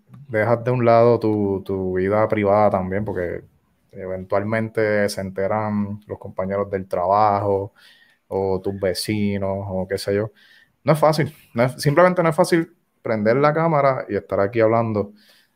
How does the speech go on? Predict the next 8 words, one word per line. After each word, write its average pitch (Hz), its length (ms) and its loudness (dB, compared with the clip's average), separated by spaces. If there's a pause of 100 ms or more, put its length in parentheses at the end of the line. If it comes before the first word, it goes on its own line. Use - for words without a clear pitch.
(160)
Eh, 87 540 -2 (160)
y 117 140 -2
más, 117 200 0
mucho 127 300 2
más 135 320 2
en 107 220 0
la 104 100 2
cultura 104 880 0